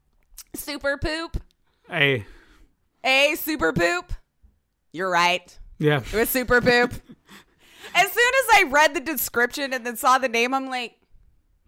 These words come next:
Speaker 2: What?
Speaker 1: "What? Why are we talking about poop?"
Speaker 2: I remember
Speaker 1: And then I, and then I watched the picture, and it was the little, like, ice cream emoji that we all use as poop.
Speaker 2: Oh,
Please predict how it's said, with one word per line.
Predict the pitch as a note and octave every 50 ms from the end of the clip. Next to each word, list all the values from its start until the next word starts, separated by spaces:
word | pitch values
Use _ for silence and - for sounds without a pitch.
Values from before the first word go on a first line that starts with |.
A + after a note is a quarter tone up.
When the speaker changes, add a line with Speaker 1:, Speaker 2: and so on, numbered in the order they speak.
| _ _ _ _ _ _ _ _ _ _ _ _ _ _ _ _ _ _ -
Speaker 2:
What? | F#3+ G#3 C#4 F#4 F#4 G4 G4
Speaker 1:
"What? | - - C4 - - _ _ _ _ _ _ _ _ _ _ _ _ _ _ _ _ _ _ _ _
Why | A#3+ B3 B3+ C4 C4+ C#4+ D#4 E4
are | E4+ E4+
we | E4 D#4+
talking | - - D#4 D4+ D#4 D4+ D4+ C#4
about | C#4 B3+ B3+ B3 B3 -
poop?" | - - E4 E4+ E4 A#3+ F#3 - - - - - _ _ _ _ _ _ -
Speaker 2:
I | - F3+
remember | F#3 F#3+ F#3+ G3+ G#3+ G#3 G3 G3
Speaker 1:
And | F3+ F3
then |
I, | G3 G3 F#3+ - -
and | F#3 F#3+ G#3
then | G3+
I | G3+ G3+
watched | G3+ G#3 G#3+ G#3 G#3 - -
the | - G3+
picture, | - - A3+ A3 - - G#3+ F#3+ F3+ F3
and | F3+ F3
it | F3
was | F#3 F#3+ E3+
the | - F#3 F#3
little, | F#3 F#3 F#3 F#3
like, | F3+ F3+ F3 E3+ E3 - _ -
ice | F#3 F3 F3 F3 -
cream | - G3+ F#3 F#3
emoji | F3+ F3+ F3+ F3 F3 F3 F3+ E3+
that | E3+ F3 C#3+
we | D#3+ D#3+
all | D#3+ E3 D#3+
use | D#3+ D#3+ D#3+ D#3+ E3 D#3+
as | D#3 D3+ D#3 E3 -
poop. | - F3+ E3+ F3+ F3+ - - - - _ -
Speaker 2:
Oh, | - D#3+ C#3 C3 C3 C3+ C3+ C3+ C3